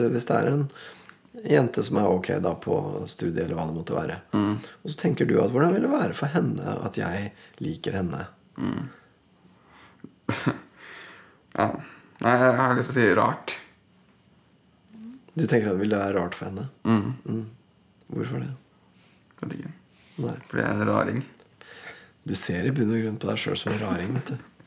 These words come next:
Speaker 2: <laughs> Jeg gjør det.
Speaker 1: Du gjør det.
Speaker 2: Mm. Liten weirdo.
Speaker 1: Ja. Det
Speaker 2: Og det har jeg også fått høre også, mange ganger. Så
Speaker 1: At
Speaker 2: det
Speaker 1: du
Speaker 2: er
Speaker 1: er,
Speaker 2: kanskje
Speaker 1: at du
Speaker 2: bare
Speaker 1: er weirdo,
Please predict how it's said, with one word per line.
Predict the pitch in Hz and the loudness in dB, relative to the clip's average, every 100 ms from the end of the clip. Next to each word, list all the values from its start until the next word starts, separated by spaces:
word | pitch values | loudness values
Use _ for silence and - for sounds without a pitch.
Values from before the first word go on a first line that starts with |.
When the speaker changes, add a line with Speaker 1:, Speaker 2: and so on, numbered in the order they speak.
| - - | -20 -18
Speaker 2:
<laughs> | - - - - - | -16 -16 -16 -10 -4
Jeg | 110 120 | 0 0
gjør | 135 | 0
det. | 135 - | -4 -6
Speaker 1:
Du | - | -6
gjør | 107 123 | -4 -4
det. | 123 123 - - | -4 -6 -8 -6
Speaker 2:
Mm. | - 110 - - _ _ - - - - | -4 -4 -8 -18 _ _ -20 -20 -20 -10
Liten | 101 101 101 | -8 -4 0
weirdo. | 98 92 104 78 - - _ _ _ _ - | 0 2 2 0 -6 -20 _ _ _ _ -14
Speaker 1:
Ja. | 87 110 147 - _ _ _ _ _ - - _ _ _ _ _ _ _ _ _ _ _ _ _ - _ _ _ _ _ _ - - - - - - _ | -8 -6 -8 -10 _ _ _ _ _ -20 -20 _ _ _ _ _ _ _ _ _ _ _ _ _ -20 _ _ _ _ _ _ -20 -20 -20 -20 -20 -20 _
Det | 101 - | -6 -2
Speaker 2:
Og | 110 | 2
det | 127 | 4
har | 110 | 4
jeg | 107 113 | 4 2
også | 117 | -2
fått | 123 123 | -6 -4
høre | 101 73 71 | -2 0 -2
også, | - - 101 | -2 -2 -4
mange | - 135 123 | -2 -2 0
ganger. | 120 135 214 - - | 0 0 -2 -6 -8
Så | |
Speaker 1:
At | - | -2
Speaker 2:
det | - | 4
Speaker 1:
du | |
Speaker 2:
er | - | 4
Speaker 1:
er, | |
Speaker 2:
kanskje | - | 4
Speaker 1:
at | - 110 | 2 4
du | - | 6
Speaker 2:
bare | 87 | 4
Speaker 1:
er | 87 | 2
weirdo, | 87 78 | -2 0